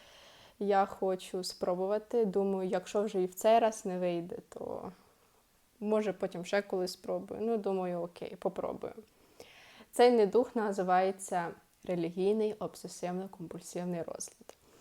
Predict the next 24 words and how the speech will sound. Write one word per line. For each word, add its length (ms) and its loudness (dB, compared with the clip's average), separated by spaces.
Я 180 6
думаю, 680 6
що, 840 2
е, 500 0
дехто 320 0
його 200 0
вже 180 -4
чув 340 0
від 280 -4
психіатрів, 720 2
психотерапевтів, 1040 -2
а, 200 2
або 200 0
навіть 280 0
психологів, 560 2
бо 160 0
з 40 -4
цим 320 2
іменно 320 4
працює 360 -2
психотерапевт 800 -2
і 60 -6
психіатр. 580 -8
Ось, 540 2